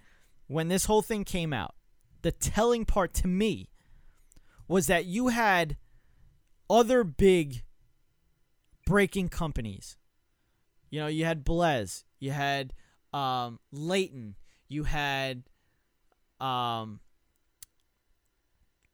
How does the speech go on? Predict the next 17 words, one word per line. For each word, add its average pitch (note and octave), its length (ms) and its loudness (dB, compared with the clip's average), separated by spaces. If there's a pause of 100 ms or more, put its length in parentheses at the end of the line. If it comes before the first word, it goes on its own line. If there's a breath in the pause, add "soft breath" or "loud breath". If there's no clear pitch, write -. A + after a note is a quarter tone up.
Pull G#3+ 360 6
Wax, A2+ 500 0 (240)
like, F3+ 160 -6 (420)
guys G3 320 4
like, G3+ 140 -2
like E3+ 220 0
Clubhouse. D#3 560 0
I C#3 80 0
also B2+ 380 -2
saw A2 260 -8 (1080 soft breath)
guys G3+ 280 6
like G#3+ 160 2
that G#3 300 2 (680)
coming A3+ 400 -2
to - 160 -2
the D#3+ 260 -2
aid E3+ 520 0